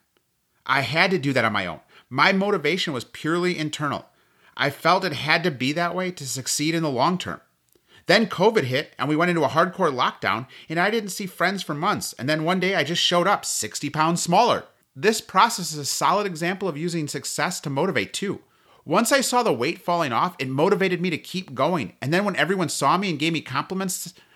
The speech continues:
I wanted the success to continue even further, and that kept motivating me. Ultimately, I think motivation has to come from within yourself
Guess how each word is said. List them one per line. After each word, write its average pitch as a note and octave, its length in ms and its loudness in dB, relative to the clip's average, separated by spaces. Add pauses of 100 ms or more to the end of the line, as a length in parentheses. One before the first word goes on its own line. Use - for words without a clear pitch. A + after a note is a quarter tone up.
(160)
I F#3 120 6
wanted G#3 240 6
the F#3 80 0
success - 460 0
to F3+ 100 -6
continue F3 440 0
even F3 160 0
further, F3 360 4
and A#2+ 120 2
that D#3 180 2
kept - 220 -8
motivating G2 480 -4
me. E2+ 200 -12 (440)
Ultimately, B3 680 0 (380)
I E3+ 120 4
think F#3 200 2
motivation E3 460 2
has C#3+ 260 -2
to D3+ 80 -6
come E3 280 0
from E3 140 -4
within D3 260 -2
yourself D3 560 2